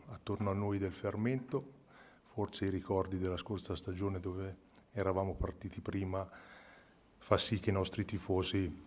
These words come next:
siano scalpitanti. Le richieste sicuramente stanno arrivando, sono già tante. Intanto vorrei portarvi saluti da parte della proprietà, del presidente Gianluigi Pedrollo, del vicepresidente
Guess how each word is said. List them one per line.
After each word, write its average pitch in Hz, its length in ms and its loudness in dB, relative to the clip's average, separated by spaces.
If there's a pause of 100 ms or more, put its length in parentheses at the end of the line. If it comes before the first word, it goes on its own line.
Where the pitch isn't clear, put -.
(800)
siano 98 280 4
scalpitanti. 92 840 4 (140)
Le 101 140 2
richieste 92 480 4
sicuramente 95 600 4
stanno 92 240 4
arrivando, 92 460 4
sono 92 560 0
già 101 220 6
tante. 107 640 8 (720)
Intanto 104 380 6
vorrei 92 460 8
portarvi 98 600 4
saluti 110 560 6
da 95 100 8
parte 95 340 4
della 95 200 4
proprietà, 110 500 4
del 92 220 4
presidente 110 840 4 (960)
Gianluigi 95 500 4
Pedrollo, 117 500 10
del 101 140 6
vicepresidente 92 960 2